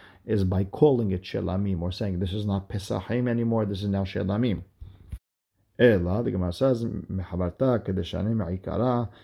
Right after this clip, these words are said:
You have to say, like we explained at the, the, the begin with, that the Braita goes according to Yosef ben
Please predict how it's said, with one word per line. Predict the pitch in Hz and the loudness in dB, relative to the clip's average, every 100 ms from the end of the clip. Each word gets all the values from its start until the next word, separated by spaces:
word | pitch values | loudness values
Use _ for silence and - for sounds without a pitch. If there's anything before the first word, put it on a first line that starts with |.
| _ | _
You | - | -2
have | 98 127 | 0 0
to | - | -2
say, | 95 113 | -2 0
like | 101 95 | 0 0
we | 95 95 | 0 0
explained | 90 - 107 101 95 90 | 0 -4 -2 0 0 0
at | - - | -4 -6
the, | 92 - | -10 -4
the, | 87 80 82 | -2 -2 -2
the | - | -2
begin | 90 107 127 | 0 2 2
with, | 127 120 - - - _ | 2 0 -4 -20 -20 _
that | 95 90 | -6 -4
the | 87 | -4
Braita | 82 87 - 123 117 113 | -4 -4 0 0 2 0
goes | 107 92 | -2 -4
according | 92 98 95 | -4 -6 -6
to | 92 | -6
Yosef | 85 - 107 92 | -8 -6 -6 -4
ben | - 87 | -6 -6